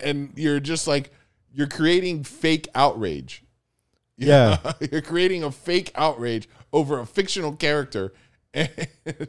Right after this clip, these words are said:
Speaker 1: in a storyline where Thor just <laughs> flies around New York all the time. Get outta here with that bullshit, dude. <laughs> Like, I'm not trying to have it, you know? And if anything, comic books are for fucking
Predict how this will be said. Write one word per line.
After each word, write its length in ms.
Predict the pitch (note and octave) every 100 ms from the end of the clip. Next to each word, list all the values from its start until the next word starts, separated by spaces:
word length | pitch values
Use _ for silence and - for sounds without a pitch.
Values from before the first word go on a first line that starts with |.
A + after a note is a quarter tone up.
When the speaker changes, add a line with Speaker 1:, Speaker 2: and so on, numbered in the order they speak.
| C#3 - -
Speaker 1:
in 200 | D3 D3+
a 60 |
storyline 720 | C3 - G3+ G3 D3 C3 A#2 A#2 _ _
where 240 | C#3+ D#3+
Thor 680 | C#3 - B3 C4+ F3+ D3 C3+ _ _ -
just 240 | F#3 E3
<laughs> 60 | D#3+
flies 400 | F3+ - C#3 E3
around 460 | F3+ F3+ E3 E3+ E3+
New 60 |
York 360 | D#3 D#3+ D3+ D3
all 160 | B2
the 120 | G#2+ G2+
time. 180 | F2+
Get 140 | A2 G#3
outta 180 | D4 A#3
here 220 | B2 A#2
with 100 | F#2+
that 180 | F#2+ F#2+
bullshit, 380 | G2 - E2+
dude. 240 | - A#2 - -
<laughs> 120 | -
Like, 160 | C#3+ - D3 D#3 - -
I'm 120 | D3+
not 200 | G3 A3
trying 200 | G#3 G#3+
to 80 | G3
have 240 | E3 G3 A2+
it, 180 | - _ _ _ _ _
you 100 | A2+
know? 280 | A2+ B2+ G3+ _ _ _ _ _ -
And 440 | G3+ A#3+ A3+ E3 A#2+
if 120 | E3+
anything, 400 | G#3+ B3 F#3 E3+ - C3
comic 320 | G#3 C4+ G3+
books 220 | G#3 -
are 140 | D#3+ E3+
for 140 | F3+
fucking 480 | - F3 E3+ E3